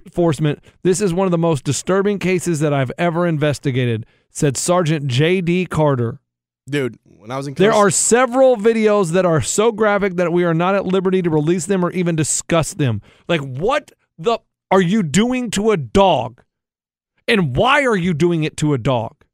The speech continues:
Speaker 2: Was she getting money through OnlyFans?
Speaker 1: I don't know. I, I don't know where she's getting money or why she would be putting these videos up or what made her think, "You know what?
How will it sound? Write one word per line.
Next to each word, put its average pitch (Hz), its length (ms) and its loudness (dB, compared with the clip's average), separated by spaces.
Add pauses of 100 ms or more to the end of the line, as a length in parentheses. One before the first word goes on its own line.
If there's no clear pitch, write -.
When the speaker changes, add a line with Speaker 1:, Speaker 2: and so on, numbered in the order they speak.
(500)
Speaker 2:
Was 156 200 -4
she 226 200 -8
getting 220 320 -4
money 156 340 -4
through 170 320 -6
OnlyFans? 180 920 -6 (600)
Speaker 1:
I 202 80 0
don't 226 320 -2
know. 180 400 0 (640)
I, 202 220 0
I - 40 2
don't 254 160 2
know 240 140 2
where 214 400 2
she's 175 240 -4
getting 190 240 -2
money 202 240 -2
or 175 160 -2
why 208 320 -2
she - 120 -6
would 208 140 -4
be 185 80 -2
putting 196 300 0
these 175 160 0
videos 165 320 0
up 156 180 0 (240)
or 196 140 4
what 220 240 0
made 226 240 -2
her 202 120 0
think, 190 380 -2
"You 160 120 0
know 185 120 2
what? 240 320 0